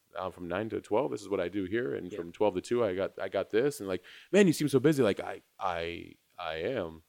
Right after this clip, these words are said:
Speaker 1: <laughs>
Speaker 2: Yeah.
Speaker 1: you know, because you're in your thing. So you're, you're moving, and movement will solve most of your problems, if not all.
Speaker 2: Tot-,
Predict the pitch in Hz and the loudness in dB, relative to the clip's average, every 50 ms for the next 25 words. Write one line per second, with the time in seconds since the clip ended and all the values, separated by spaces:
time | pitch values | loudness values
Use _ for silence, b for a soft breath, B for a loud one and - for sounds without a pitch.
0 | _ _ - - - - - 139 131 120 113 123 120 147 151 143 - 135 123 123 | _ _ -2 -2 -2 2 2 2 4 4 2 6 8 8 8 10 10 10 10 10
1 | 120 - B B B B 147 143 - 156 139 113 143 143 143 - 147 143 139 135 | 8 6 B B B B 6 10 10 10 10 10 8 6 6 8 8 8 8 8
2 | 127 117 110 - - - 143 156 147 127 110 101 95 95 b b b b b b | 6 6 6 4 6 8 10 10 10 8 6 4 2 -4 b b b b b b
3 | b b b b _ - - - - 147 135 120 120 131 131 123 - - 117 120 | b b b b _ -16 -4 4 6 6 6 8 8 8 8 8 6 4 4 6
4 | 120 117 117 113 113 120 135 139 120 104 110 95 95 - - 107 107 107 104 110 | 6 6 6 6 10 12 12 12 12 10 4 2 2 -2 -4 -4 -2 0 4 8
5 | 120 131 135 117 120 117 110 107 98 - - 104 104 98 - - - - - 131 | 10 10 10 8 6 4 4 4 2 -2 -4 -2 -2 -2 -2 -4 -6 -4 -2 0
6 | 123 127 120 110 95 92 92 95 98 101 104 110 123 135 147 147 - - - - | 0 2 0 -2 -2 -6 _ -20 -20 -20 -12 -6 -4 -2 -2 -2 -4 -8 -14 -18
7 | 92 90 90 87 - _ - - 120 131 139 - - - - - _ - - 104 | -16 -14 -14 -14 -16 _ -14 -12 -8 -6 -6 -6 -6 -8 -10 -10 _ -10 -10 -8
8 | - - 107 117 90 - 64 62 53 - - _ _ - - 143 147 151 | -6 -6 -6 -4 -4 -2 -2 -4 -4 -6 -10 _ _ -8 -2 0 0 0